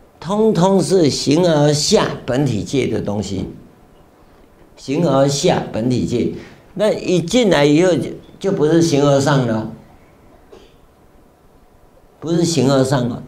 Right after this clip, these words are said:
已经形而下了。然后呢，进到十报庄严图，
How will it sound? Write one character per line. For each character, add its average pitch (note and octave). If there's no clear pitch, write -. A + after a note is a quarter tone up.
已 B2+
经 E3
形 D3
而 C3+
下 A#2+
了。 -
然 C#3+
后 A3
呢， B2
进 E3+
到 D#3+
十 C3+
报 D3+
庄 C#3
严 C3
图， B2+